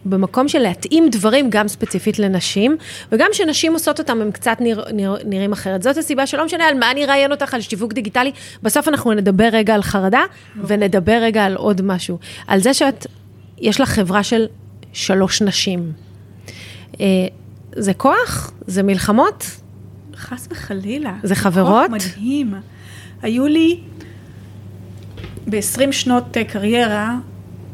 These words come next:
Speaker 2: כל בוס, בוס וקולגה שאת יכולה לחשוב עליו, ובמשך שלוש שנים ניסיתי לעשות את זה לבד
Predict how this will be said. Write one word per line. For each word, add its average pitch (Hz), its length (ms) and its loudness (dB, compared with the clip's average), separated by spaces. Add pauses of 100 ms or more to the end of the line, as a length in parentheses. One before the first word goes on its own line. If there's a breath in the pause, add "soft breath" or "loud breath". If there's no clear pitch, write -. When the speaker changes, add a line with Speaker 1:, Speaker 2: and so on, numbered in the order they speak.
(520)
Speaker 2:
כל 339 280 4
בוס, 302 280 2
בוס 247 300 2
וקולגה 226 400 2
שאת - 120 -6
יכולה 208 200 0
לחשוב 208 400 -2
עליו, 269 280 2 (1400 loud breath)
ובמשך 226 580 2
שלוש 277 320 2
שנים 294 400 4
ניסיתי 254 280 0
לעשות 240 260 0
את 233 100 2
זה 214 80 2
לבד 202 260 2